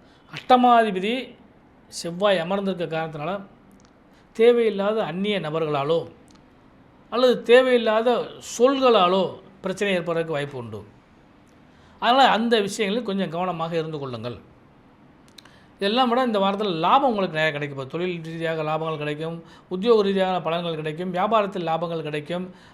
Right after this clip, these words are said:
ஆ, அதே மாதிரி குழந்தைகளால் லாபம், குழந்தைக்கு லாபம் கிடைக்கக்கூடிய வாரமாக அமையக்கூடிய வாய்ப்பு உண்டு. கணவன் மனைவி உறவில் மட்டும் சற்று எச்சரிக்கையாக இருந்து கொள்ளுங்கள்.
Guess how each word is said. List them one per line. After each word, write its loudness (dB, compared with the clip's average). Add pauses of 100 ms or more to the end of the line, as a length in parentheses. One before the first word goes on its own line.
(120)
ஆ, -2
அதே 2
மாதிரி 0
குழந்தைகளால் 0
லாபம், -2
குழந்தைக்கு -4
லாபம் -2
கிடைக்கக்கூடிய -4
வாரமாக -4
அமையக்கூடிய -10
வாய்ப்பு -8
உண்டு. -10 (340)
கணவன் 0
மனைவி 2
உறவில் 0
மட்டும் -6
சற்று -4
எச்சரிக்கையாக -4
இருந்து -8
கொள்ளுங்கள். -6